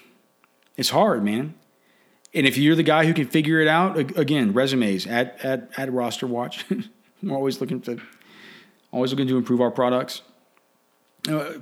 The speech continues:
we're not re-, we're not really, uh, hiring. So, so don't send resumes unless you really do know how to mo-, you know, model the,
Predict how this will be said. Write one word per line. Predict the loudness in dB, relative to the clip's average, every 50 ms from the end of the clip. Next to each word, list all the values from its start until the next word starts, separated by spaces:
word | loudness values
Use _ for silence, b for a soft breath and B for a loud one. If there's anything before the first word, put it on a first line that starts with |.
| -14 -14 -14 -16 -14 -14 -12 -8 -2
we're | 0 2 4
not | 4 4 4 2
re-, | 2 0 -2
we're | -2 -2 0 2
not | 2 4 2 2 2
really, | 2 2 2 2 0 -2 -4 -8 -20 -20 -14 _
uh, | -4 -4 -4 -4
hiring. | -6 -6 -6 -4 -4 -4 -4 -6 -8 -10 -12 -20 _ _ _ _ _ _ _ _ _ _ _ _ _ _ _ _ _ _ _ _ _
So, | -10 -6 -4 -4 -4 -6 -4
so | -2 -2 0 0
don't | 0 0 0 0 0
send | 0 -2 -2 -2 -2
resumes | -2 -4 -4 -6 -8 -8 -8 -10 -12 B B B B B
unless | 2 4 4 4 4
you | 4 4
really | 4 4 2
do | 2 2 2 2 2
know | 2
how | 2 2
to | 2
mo-, | 0 0 -2 -4 -4
you | -4 -2 -2
know, | -2 0
model | 0 0 0 2 0 0 -2 -2
the, | -2 -4 -4 -6